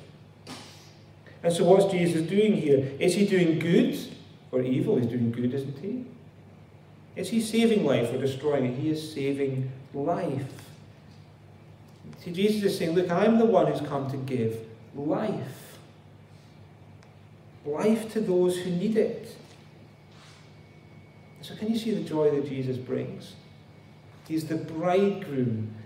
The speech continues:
and so there's great rejoicing when he's here. He is the Lord of the Sabbath, and so there's great freedom to live. He is the one who brings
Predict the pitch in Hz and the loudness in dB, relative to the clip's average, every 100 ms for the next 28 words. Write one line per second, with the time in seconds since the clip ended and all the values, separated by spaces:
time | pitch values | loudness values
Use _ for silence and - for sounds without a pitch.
0 | - 143 135 151 151 147 - - 151 175 | -10 -8 -2 0 0 0 -6 -10 -2 2
1 | 202 175 170 - 151 147 151 135 131 127 | 4 2 -4 0 2 4 0 -2 0 0
2 | 123 - 120 127 127 - - - - - | 0 -4 -10 -10 -10 -14 -20 -20 -20 -20
3 | - - - - - - - - 180 180 | -20 -20 -20 -20 -20 -20 -20 -8 4 6
4 | - 170 165 170 180 190 196 185 165 190 | 6 4 10 12 12 10 8 2 0 0
5 | 190 151 143 135 143 143 139 165 170 - | 0 0 -2 -2 0 0 0 -2 -2 -4
6 | 180 180 147 123 127 131 165 143 127 - | -4 -2 -2 -4 -4 -2 -2 -4 -6 -10
7 | - - - - - - - - - - | -16 -20 -20 -20 -20 -20 -20 -20 -20 -20
8 | - - - - - - - - - - | -20 -20 -20 -20 -20 -20 -20 -20 -20 -20
9 | - - - - - - - - - 147 | -20 -20 -20 -20 -20 -20 -20 -20 -14 -8
10 | 175 170 170 165 160 160 160 156 156 151 | 0 2 2 4 4 6 6 4 6 6
11 | 147 147 | 6 0